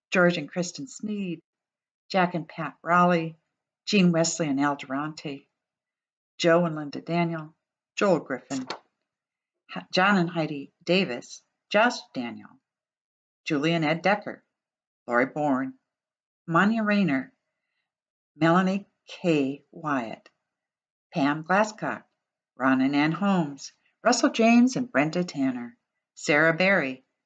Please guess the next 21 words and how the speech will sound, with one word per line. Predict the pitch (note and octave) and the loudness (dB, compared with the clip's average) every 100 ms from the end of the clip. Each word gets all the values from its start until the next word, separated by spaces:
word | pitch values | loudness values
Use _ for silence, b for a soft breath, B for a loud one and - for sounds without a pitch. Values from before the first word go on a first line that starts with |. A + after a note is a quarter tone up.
| _ | _
Ted | - C#3 | -2 0
and | C3+ C#3 | 0 0
Jackie | D3 C#3 F3+ | 0 0 -4
Hans, | E3 F3+ C#3+ C3+ - - _ _ _ _ | 0 0 0 -2 -10 -20 _ _ _ _
Terry | - G4 F#4+ | -6 0 2
McNally, | F#3+ - C#3 B2+ A#2+ - - _ _ _ _ _ _ _ | 0 0 0 0 -2 -12 -16 _ _ _ _ _ _ _
Tiffany | - A#2+ C3+ D3+ | -14 -6 -4 0
Ray, | F#3 F#3+ C#3 B2+ _ _ _ _ _ _ | 2 2 2 -2 _ _ _ _ _ _
Topside | - A3+ A3 A3 G#3+ G#3+ | 2 2 4 2 2 2
Federal | F#3 F3+ F3+ F3+ _ | 0 2 0 -2 _
Credit | - D#3 C#3+ | 0 0 0
Union, | C3+ B2+ - - _ _ _ _ _ _ | -10 -14 -14 -20 _ _ _ _ _ _
William | D#3 A3 | 2 4
and | A3+ A3+ | 2 -2
Susan | - A3+ G#3+ G#3 A3+ G#3+ G#3+ - _ _ _ _ _ | -4 -2 -4 -2 0 0 0 -8 _ _ _ _ _
Thomas, | - D3 A#2 - - - _ _ _ _ _ _ _ _ _ _ _ | 0 0 0 -12 -20 -20 _ _ _ _ _ _ _ _ _ _ _
the | F#3+ G3+ G3+ G3+ - _ _ _ _ _ _ _ _ _ _ | 0 2 0 -4 -10 _ _ _ _ _ _ _ _ _ _
board | G3+ G3 G#3 C#4+ - - _ _ _ | -4 0 0 0 -2 -20 _ _ _
of | F3 E3+ | 2 4
our | E3 F3 | 4 2
foundation, | F#3 E3 D#3+ - - F#3 | 0 -2 -2 -12 -16 -18